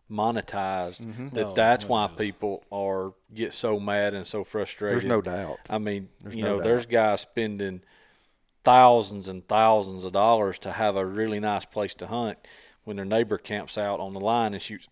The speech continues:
Speaker 1: every deer that they pass
Speaker 3: Yep.
Speaker 1: year in, year out. And that, that's where the evolution of hunting is still taking place. And I, we've said it before,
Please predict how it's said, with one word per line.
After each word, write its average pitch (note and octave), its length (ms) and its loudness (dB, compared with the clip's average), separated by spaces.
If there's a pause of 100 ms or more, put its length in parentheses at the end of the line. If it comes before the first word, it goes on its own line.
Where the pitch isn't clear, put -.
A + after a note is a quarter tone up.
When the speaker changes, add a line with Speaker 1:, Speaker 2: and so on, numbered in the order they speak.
Speaker 1:
every G#2 420 -2
deer A2 280 2
that F#2 180 -8
they F#2 120 -6
pass G#2+ 560 -2
Speaker 3:
Yep. D3 120 -16 (260)
Speaker 1:
year A#2 260 -2
in, G#2+ 220 -6
year G2+ 180 -2
out. A2+ 380 0 (540)
And G2+ 480 -8 (300)
that, A2 640 0
that's B2 280 0
where A#2 380 2 (140)
the G2+ 140 -4
evolution G#2+ 640 0
of F#2+ 80 -8
hunting A2+ 320 -6
is G2 100 -8
still A2+ 280 -4
taking G2+ 380 -6
place. A2+ 480 -2 (520)
And G2 160 -10
I, G#2 100 -4 (100)
we've G#2+ 220 -2
said A2 180 0
it G2+ 80 -6
before, G#2+ 480 -2